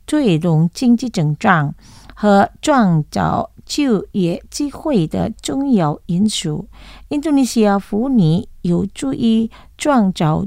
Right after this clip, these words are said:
就业机会。中国省内占总值增长百分之九。F 因的话题补充说，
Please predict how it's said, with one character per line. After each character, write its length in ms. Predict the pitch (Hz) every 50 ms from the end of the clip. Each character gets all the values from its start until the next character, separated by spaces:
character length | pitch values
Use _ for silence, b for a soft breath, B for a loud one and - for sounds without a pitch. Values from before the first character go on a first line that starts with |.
| 208
就 380 | - - - 311 311 302 240 190
业 280 | 180 160 143 147 - - -
机 220 | - - 214 202
会。 300 | - - - - - - - b b b b b b b b b b b b b b b - -
中 240 | - 285 269 302 285
国 340 | - 277 254 254 262 - - - - - b b b b b b b -
省 580 | - - - - - 254 247 240 262 302 320
内 280 | 277 196 160 147 151 160 -
占 360 | - 196 170 165 180 208 208
总 300 | - 196 151 147 156 170 -
值 260 | - 202 185 202 - - - -
增 220 | - 294 277 269
长 440 | 226 - 165 147 147 151 151 175 202 -
百 140 | - 190 151
分 240 | - - 226 208 208
之 120 | - 240
九。 380 | 208 - - 269 233 175 151 190 B B B B B B B B -
F 340 | - - 151 147 - - -
因 120 | 160 151
的 120 | 147 151 139
话 280 | 147 180 175 170 196
题 200 | 214 - 226 214
补 160 | 214 - 190 160
充 220 | - - 151 151
说， 300 | 165 - - 247 233 233